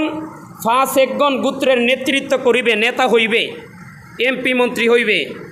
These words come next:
মেম্বার চেয়ারম্যান হইবে, যখন হীন প্রকৃতির লোকজন সমাজের নেতা বলিয়া গণ্য হইবে, যখন মানুষ কাহাকেও তাহার ক্ষতির হইতে রক্ষা পাইবার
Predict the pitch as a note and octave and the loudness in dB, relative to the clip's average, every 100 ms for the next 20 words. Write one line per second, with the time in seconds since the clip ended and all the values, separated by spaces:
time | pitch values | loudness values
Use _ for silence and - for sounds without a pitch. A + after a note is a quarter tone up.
0 | - F#3+ A3+ B3+ C4 B3+ B3+ A#3+ A#3 G#3+ | -8 0 2 2 0 2 2 2 2 2
1 | A3 G3 C#3 - - - - D#3 A3 A#3 | 2 0 0 -6 -14 -18 -6 0 0 2
2 | C4+ A#3+ G3+ D4 D#4 D#4 C#4+ D4+ C#4+ C4+ | 2 2 2 2 2 2 0 0 -4 0
3 | B3 C4 G#3 F#3+ C#4 F3+ C3 - - - | 0 0 0 0 2 0 -4 -10 -14 -18
4 | - - - A#3+ B3+ B3 B3+ A3+ A#3 B3 | -20 -12 -2 0 2 2 2 0 0 0
5 | B3+ B3 A#3+ A#3 A#3+ A#3 A3+ A3+ A#3+ A#3+ | 4 4 4 4 2 4 2 4 4 4
6 | C4+ - - - - - - - D3+ A#3 | 4 2 -4 -12 -16 -20 -18 -4 -2 0
7 | B3 B3+ A3+ G#3+ A3+ B3+ A#3 E3+ - - | 2 0 0 0 2 2 2 0 -6 -10
8 | - - - - A3+ A#3 C4+ C4+ C4+ C4 | -16 -20 -18 -4 0 0 2 4 4 4
9 | C4+ - - - - - - A3+ A#3+ B3+ | 0 -10 -14 -18 -20 -14 -4 0 2 2
10 | B3+ B3+ C4+ C#4 C4+ A3 C#4 C#4 C4+ F#3+ | 2 2 2 2 4 4 2 2 2 2
11 | C3 - - G#3+ A#3 - D#4 D#4 C#4+ C4+ | -2 -4 2 2 2 0 0 2 2 2